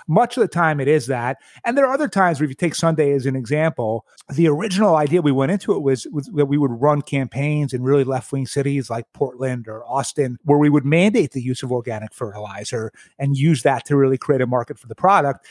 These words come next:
It turned out that Sunday grew so fast, so heavily, so quickly, they just never needed to do it.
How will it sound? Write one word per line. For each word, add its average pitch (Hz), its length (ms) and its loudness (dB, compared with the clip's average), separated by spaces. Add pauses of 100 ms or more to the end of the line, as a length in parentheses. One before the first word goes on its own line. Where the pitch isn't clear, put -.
(340)
It - 80 -12
turned 214 300 0
out 202 220 4
that 135 80 -6
Sunday 202 340 0
grew 135 280 2
so - 440 -2
fast, 160 720 -4
so 185 300 -2
heavily, 151 400 -2
so 147 240 -2
quickly, 147 580 0 (220)
they 262 60 -2
just 214 100 0
never 208 160 2
needed 170 220 4
to 143 80 -4
do 185 240 4
it. - 160 -12